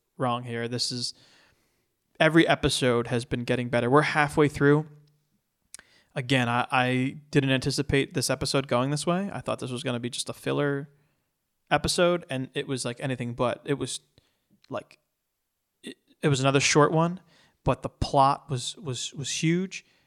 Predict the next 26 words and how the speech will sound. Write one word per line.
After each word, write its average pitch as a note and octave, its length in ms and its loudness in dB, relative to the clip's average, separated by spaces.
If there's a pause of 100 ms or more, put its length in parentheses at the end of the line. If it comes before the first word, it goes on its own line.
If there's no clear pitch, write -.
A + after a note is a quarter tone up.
(160)
It D#3+ 120 -8
was C3 220 -4
awesome. E3+ 540 0
It C#3+ 120 0
al-, C#3 160 4
I C#3+ 100 -2
mean, C3 120 -2
it B2+ 80 0
almost E3 520 4 (1200)
not, D3+ 320 2
not F3+ 160 2
made E3 120 2
me D3+ 80 2
forget, - 680 0
but, C3 240 0 (300)
uh, - 40 -20 (160)
you C#3 160 -2
know, A2+ 380 -6
the C#3+ 160 -4
third E3+ 300 6
episode C3+ 400 0
of A#2+ 60 -4
the A#2+ 80 -2
season A#2+ 360 -6
was A2+ 120 -10
big. - 280 -10